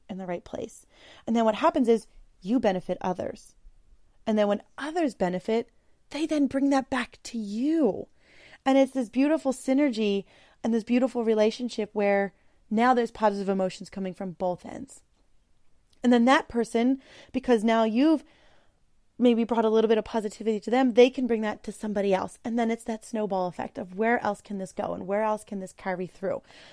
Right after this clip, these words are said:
So I look at it for my four-year-old son. Did what my husband and I doing affect the energy within our house, which then affected him, which affected his emotions and how he could handle his emotions at the age of four, which then he could bring to school,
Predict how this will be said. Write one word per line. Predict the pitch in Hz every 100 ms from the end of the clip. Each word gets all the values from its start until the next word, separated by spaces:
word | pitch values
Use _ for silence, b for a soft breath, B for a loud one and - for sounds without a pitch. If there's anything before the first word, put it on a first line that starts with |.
| B
So | - 240
I | 233
look | 240 277
at | 269 240
it | 240 - _ -
for | 233 226
my | 214
four-year-old | 208 220 226 226 220
son. | - 381 208 - _ _ _ _ _ _ _ _ _ _ _
Did | 254 233
what | 240
my | 226 226
husband | 220 214 262
and | 254
I | 240
doing | 196 196 190 196 233 330 339 _ _ _
affect | 233 - 240 240 - -
the | 226 214
energy | 202 190 202 240
within | 233 226 196
our | 185
house, | - 190 190 226 -
which | 240
then | 214 208
affected | 208 214 - 220
him, | - 254 269
which | 226 -
affected | 208 202 - 226
his | - 277
emotions | 277 214 208 214 202
and | 190
how | 185
he | - 277
could | 269 208
handle | 190 185 175 - B B B
his | B 349
emotions | 359 220 208 226
at | 208
the | 220 -
age | 214 214
of | -
four, | - 302 262 202 214 - b b b
which | 240
then | 240 226
he | - 285
could | 302 247
bring | 220 202
to | 190
school, | 180 - 285 349 277 190 180 233